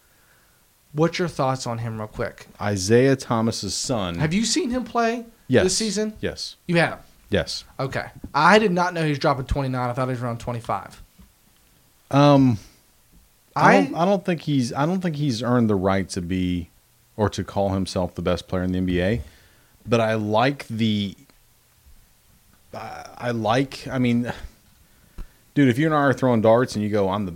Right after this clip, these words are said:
Speaker 2: I'm, I'm the best dart thrower there is right now,"
Speaker 1: <laughs>
Speaker 2: then, uh, okay, cool, man. If you're kicking my ass, great. But dropping twenty-nine ain't, ain't the gra-, that's, that's not the best player in the, in the league right now. When you got people dropping triple doubles every game, that's
Speaker 1: True.
Speaker 2: not the best player.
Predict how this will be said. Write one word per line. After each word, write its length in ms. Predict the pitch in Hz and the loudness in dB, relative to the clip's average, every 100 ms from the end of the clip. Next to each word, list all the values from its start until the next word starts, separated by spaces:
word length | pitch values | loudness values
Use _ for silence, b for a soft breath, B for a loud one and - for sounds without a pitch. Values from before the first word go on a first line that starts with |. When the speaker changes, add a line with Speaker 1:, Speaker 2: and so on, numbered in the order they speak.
| 87 | -8
Speaker 2:
I'm, 180 | 107 95 | -10 -8
I'm 160 | 98 | -10
the 60 | 87 | -8
best 260 | 90 87 | -8 -8
dart 200 | 101 90 | -6 -8
thrower 240 | - 85 85 | -4 -4 -4
there 180 | 85 95 | -4 -4
is 160 | 90 | -4
right 160 | 85 82 | -4 -4
now," 220 | 82 85 90 | -4 -6 -8
Speaker 1:
<laughs> 80 | - | -4
Speaker 2:
then, 140 | 147 | -4
uh, 200 | 180 226 | -2 0
okay, 260 | 269 269 285 | 0 0 -2
cool, 280 | - 285 180 | 0 0 0
man. 160 | 131 | 0
If 120 | 143 160 | -2 -4
you're 80 | |
kicking 260 | 151 196 190 | -4 -2 -2
my 120 | 175 | 0
ass, 340 | 170 202 247 - | 0 0 -4 -6
great. 440 | 147 226 247 82 | -2 -2 -2 -6
But 180 | 107 117 | -8 -4
dropping 340 | 180 233 240 | -4 -2 -4
twenty-nine 460 | - 160 113 110 104 | -4 -4 -2 -2 -2
ain't, 220 | 98 92 | -4 -4
ain't 160 | 101 90 | -6 -6
the 60 | |
gra-, 320 | 80 82 73 - - | -6 -4 -4 -8 -12
that's, 400 | 123 120 131 127 | -12 -8 -8 -4
that's 200 | 143 175 | -4 -2
not 100 | 139 | -2
the 60 | |
best 260 | 95 98 - | -2 -4 -6
player 260 | 101 95 | -8 -6
in 160 | 87 85 | -6 -6
the, 240 | 80 78 - _ b b b - | -8 -10 -14 _ b b b -12
in 60 | 95 | -8
the 40 | |
league 180 | 87 78 | -8 -6
right 180 | 76 73 | -8 -10
now. 260 | 71 69 - | -14 -16 -12
When 80 | 104 | -4
you 40 | |
got 120 | 120 117 | -4 -2
people 180 | 139 | -2
dropping 280 | 113 110 101 | 0 0 -2
triple 220 | 113 107 | -2 -2
doubles 300 | 90 98 107 | 0 0 0
every 180 | 104 110 | -2 -2
game, 260 | 107 110 117 _ B B B B B B B | -2 -2 -4 _ B B B B B B B
that's 140 | - - | -4 0
Speaker 1:
True. 80 | 170 | 0
Speaker 2:
not 100 | 165 | 0
the 80 | 107 | 0
best 240 | 101 92 | 0 -2
player. 300 | 95 82 69 | -6 -4 -6